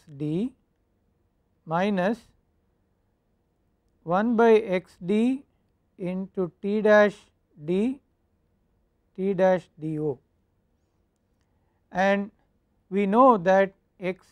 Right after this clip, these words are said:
d into T dash d by T dash d O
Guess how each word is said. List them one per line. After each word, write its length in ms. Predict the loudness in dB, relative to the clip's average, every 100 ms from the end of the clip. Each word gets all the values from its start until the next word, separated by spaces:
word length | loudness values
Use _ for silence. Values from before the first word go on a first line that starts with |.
| -6
d 360 | -2 0 -2 -8 _ _ _ _ _ _ _ _ -12
into 520 | -8 -6 -8 -4 -4 -4
T 220 | -4 -2
dash 380 | 2 4 4 0 -12 _ _ _ -16 -6
d 320 | -4 -2 -4
by 400 | -6 -4 -4 -6 -8
T 180 | -6 -2
dash 340 | 0 0 -2 _ -20
d 240 | -16 -12 -2
O 380 | 2 2 0